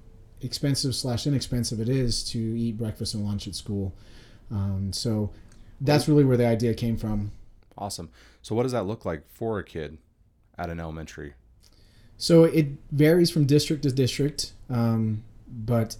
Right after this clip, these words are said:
Speaker 1: in, in the Nebo School District where I'm at, school lunches, um, for breakfast and lunch this year that just ended was four dollars a day for a kid. And they could have breakfast and lunch. So it's not extremely expensive, but when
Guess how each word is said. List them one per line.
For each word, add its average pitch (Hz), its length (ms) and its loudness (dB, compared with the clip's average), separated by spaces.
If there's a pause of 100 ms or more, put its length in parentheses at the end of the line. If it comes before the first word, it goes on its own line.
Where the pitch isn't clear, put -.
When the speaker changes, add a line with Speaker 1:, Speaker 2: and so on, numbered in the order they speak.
Speaker 1:
in, 110 560 0
in 110 160 -2
the 107 60 0
Nebo 151 280 2
School 107 240 -4
District 101 320 -4
where 104 140 -4
I'm 139 180 2
at, 104 260 -4
school 123 320 -4
lunches, 113 520 -2 (580)
um, 101 280 -2
for 110 200 -2
breakfast 139 500 0
and 131 300 0
lunch 117 460 -2 (440)
this 117 280 -2
year 110 340 -2 (280)
that 117 100 -4
just 107 200 -4
ended 113 380 0
was 107 340 0
four 131 340 -2
dollars 117 360 2
a 110 60 -2
day 98 200 0
for 92 220 -8
a 87 40 -6
kid. 80 280 -12 (580)
And 104 160 -2
they 104 80 0
could 101 120 -4
have 101 240 -4
breakfast 110 420 -4
and 101 240 -4
lunch. 90 460 -8 (360)
So 113 380 -4
it's - 220 -8
not 151 200 -4
extremely 139 560 0
expensive, 135 580 -2
but 131 180 2
when 120 420 0